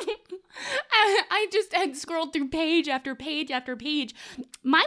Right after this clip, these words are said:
little boy calls this better than Xbox cake." And that, and then this man was just like, "Guys,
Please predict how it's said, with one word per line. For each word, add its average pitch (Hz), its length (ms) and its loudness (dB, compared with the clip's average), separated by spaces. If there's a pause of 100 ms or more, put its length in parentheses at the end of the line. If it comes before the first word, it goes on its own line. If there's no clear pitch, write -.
little 320 100 2
boy 311 260 2
calls 302 280 6
this 277 180 0
better 302 320 4
than 240 160 2
Xbox 349 640 2
cake." 185 460 -2 (1300)
And 302 220 0
that, 269 380 6
and 277 200 2
then 262 200 0
this 262 240 0
man 240 260 2
was - 180 -2
just 247 220 -2
like, 202 320 -2 (640)
"Guys, 226 480 -2